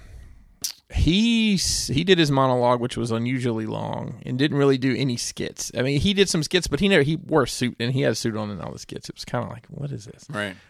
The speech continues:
Speaker 1: And in his, his monologue, he said, "You can watch my show. You can watch it wherever you want,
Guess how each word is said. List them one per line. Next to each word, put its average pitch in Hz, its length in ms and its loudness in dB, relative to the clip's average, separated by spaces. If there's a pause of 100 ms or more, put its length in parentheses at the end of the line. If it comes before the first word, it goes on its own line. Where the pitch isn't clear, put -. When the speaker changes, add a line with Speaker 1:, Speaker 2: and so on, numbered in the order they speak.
(320)
Speaker 1:
And 135 200 2
in 143 140 4
his, 127 400 2
his 117 260 -2
monologue, 120 560 0
he 113 140 -4
said, 110 400 -6
"You - 160 -8
can 294 80 0
watch 196 160 4
my 151 140 4
show. 170 360 2
You 131 100 -6
can 170 60 0
watch 170 180 4
it 165 40 4
wherever 165 240 4
you 165 80 2
want, 190 260 4